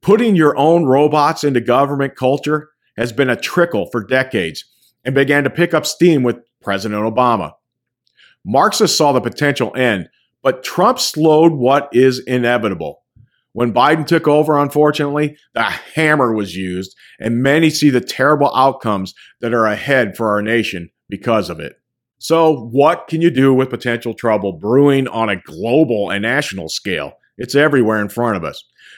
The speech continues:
You know, I stress first and foremost, get rid of the bills. This money is going to weigh you down. If you have money problems, they are going to use it against you. So it will be an anchor holding you down from what you may need to do.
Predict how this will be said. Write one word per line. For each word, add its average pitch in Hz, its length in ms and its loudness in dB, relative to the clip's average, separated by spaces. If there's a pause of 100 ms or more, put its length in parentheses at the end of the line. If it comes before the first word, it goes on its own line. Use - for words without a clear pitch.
You 127 80 -4
know, 143 80 2
I 170 80 2
stress 156 300 0
first 180 400 2
and 143 120 -2
foremost, 147 400 2 (240)
get 165 100 -4
rid 190 100 -2
of 185 60 4
the 151 60 4
bills. 131 380 2 (200)
This 151 260 -2
money 147 480 0
is 131 140 -4
going 139 300 -2
to 131 80 2
weigh 127 180 2
you 123 120 2
down. 117 320 -2
If 98 100 -8
you 117 80 2
have 101 160 -2
money 135 320 0
problems, 120 480 0 (200)
they 113 140 0
are 107 120 0
going 127 320 -2
to 135 100 -6
use 123 260 0
it 110 100 0
against 113 460 -4
you. 78 200 -12 (320)
So - 500 -2
it 117 180 -2
will 151 300 4
be 160 160 4
an 120 120 0
anchor 127 540 -4 (160)
holding 147 400 0
you 131 160 2
down 104 480 -2
from 104 160 -2
what 117 240 -2
you 113 80 -2
may 113 220 -2
need 104 260 -2
to 98 80 -8
do. 87 320 -10